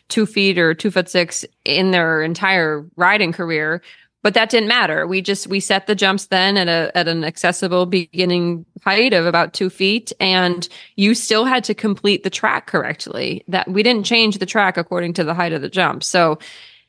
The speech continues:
the smaller the jumps, eh, they're not even like riding straight lines where you might do an add in a straight line of the smaller the jumps are. This was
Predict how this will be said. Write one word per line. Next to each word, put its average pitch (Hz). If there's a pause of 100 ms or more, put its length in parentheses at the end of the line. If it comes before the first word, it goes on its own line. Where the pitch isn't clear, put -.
(360)
the 202
smaller 214
the 220
jumps, 208
eh, -
they're 233
not 269
even 233
like 214
riding 190
straight 196
lines 180
where 180
you 180
might 175
do 185
an 170
add 175
in 165
a 160
straight 160
line 165
of 151
the 165
smaller 165
the 165
jumps 165
are. 156
This 180
was 202